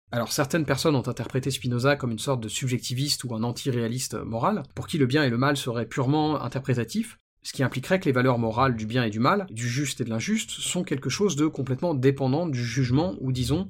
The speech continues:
qui réside dans l'œil du spectateur. Selon cette lecture subjectiviste ou anti-réaliste, quelque chose est bon si vous pensez qu'il l'est,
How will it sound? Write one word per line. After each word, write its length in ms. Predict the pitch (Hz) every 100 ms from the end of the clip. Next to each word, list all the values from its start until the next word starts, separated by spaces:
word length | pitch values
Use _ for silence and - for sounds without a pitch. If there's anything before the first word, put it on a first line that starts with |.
| -
qui 100 | -
réside 360 | 131 131 175 143
dans 100 | 123
l'œil 160 | 147
du 80 | 135
spectateur. 460 | - 135 127 117 110 _ _ _
Selon 320 | - 185 196
cette 200 | 185 139
lecture 260 | 131 - 135
subjectiviste 720 | - 117 110 123 131 143 127
ou 80 | 127
anti-réaliste, 800 | 123 - 117 104 135 220 - - -
quelque 240 | 135 131
chose 300 | - 147 113
est 40 |
bon 220 | 107 127 135
si 140 | 127
vous 100 | 113
pensez 320 | 117 104 -
qu'il 220 | 117 107
l'est, 200 | 143 214